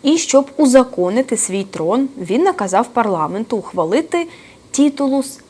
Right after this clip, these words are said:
Regius". Це такий акт, який проголошував шлюб Едварда Четвертого і Єлизавети недійсним. І це був справжній акт суду. Причина. Там було прямо сказано, що цей шлюб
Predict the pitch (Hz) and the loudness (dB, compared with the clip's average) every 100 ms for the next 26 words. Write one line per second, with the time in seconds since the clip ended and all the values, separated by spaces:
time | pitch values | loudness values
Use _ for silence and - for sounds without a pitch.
0 | - 240 269 226 180 160 160 - - - | -6 2 2 2 -2 -6 -8 -10 -12 -16
1 | - - - - - 294 285 262 254 226 | -18 -20 -20 -16 -4 -2 0 -2 -2 0
2 | 196 - - 180 180 196 202 226 208 185 | 0 -2 -8 -6 -6 -2 0 2 2 -2
3 | 185 185 - - 214 - - - 190 185 | -6 -8 -6 -4 -4 -6 -16 -6 -6 -6
4 | 160 151 - 240 208 185 - 392 381 247 | -10 -10 -8 -2 0 0 2 2 2 0
5 | 208 185 170 175 190 311 - 370 - 185 | 2 0 -2 0 2 2 2 -4 -4 -6
6 | 190 214 294 - 180 165 165 - - - | -2 -2 -4 -12 -14 -10 -10 -12 -14 -14
7 | - - 170 156 - - - - 156 185 | -12 -4 -4 -4 -10 -12 -6 -2 -2 0
8 | 226 349 392 - - - 196 196 - - | -2 -2 -4 -16 -20 0 0 0 -18 -20
9 | - - - 180 180 - - - - - | -16 -8 -6 -6 -8 -16 -20 -20 -20 -20
10 | - 254 254 - 233 220 226 - - - | 2 4 4 2 0 -2 -6 -18 -20 -20
11 | - - 233 262 254 262 262 240 220 220 | -10 -2 2 4 6 4 4 0 2 4
12 | 254 262 254 - - 208 190 175 170 180 | 4 0 -2 -8 -6 -2 -2 -2 -10 -16
13 | - - 170 165 - 208 262 285 - 262 | -18 -12 -12 -8 -2 2 2 0 0 0
14 | 240 | 0